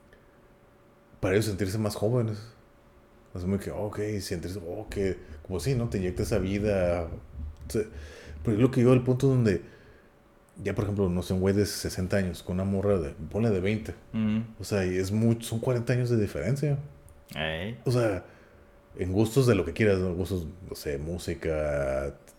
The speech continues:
Speaker 1: televisión, artistas, lo que quieras. Y hay una generación,
Speaker 2: Pues
Speaker 1: más,
Speaker 2: varias,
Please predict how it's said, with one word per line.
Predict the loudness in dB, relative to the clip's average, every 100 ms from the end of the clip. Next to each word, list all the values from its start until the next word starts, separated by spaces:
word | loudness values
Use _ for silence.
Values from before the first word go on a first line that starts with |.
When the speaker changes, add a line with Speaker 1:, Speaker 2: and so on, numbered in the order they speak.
| -8
Speaker 1:
televisión, | -4 -4 -4 -6 -4 -4 -4 -4 -4
artistas, | -6 -6 -6 -4 0 0 0
lo | -2
que | -4
quieras. | -4 -2 -2 -6 -18 -20 -20 -10
Y | -4
hay | -2
una | 2 4 6 4
generación, | 6 4 6 4 2 2 0 -4 -12 -4
Speaker 2:
Pues | 2 4
Speaker 1:
más, | 4
Speaker 2:
varias, | 6 6 8 8